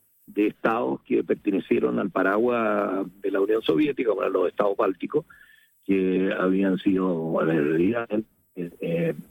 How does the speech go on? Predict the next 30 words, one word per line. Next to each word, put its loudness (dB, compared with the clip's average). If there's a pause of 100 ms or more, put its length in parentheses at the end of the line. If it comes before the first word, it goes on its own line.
en -18
realidad 0 (100)
sometidos 2 (480)
por -12
una -2
cultura 0
diferente, -2
etcétera. -4 (600)
Entonces, -2 (1160)
esto 0
se -2
pensó 0
que 0
podía 2
ser 0
la 2
excepción, -4
la -2
excepción. -4 (760)
Pero 0
cuando 0
la 0
excep-, -4
cuando 2
la 0
excepción -2
se 0
transforma 0
en 2
normalidad, 0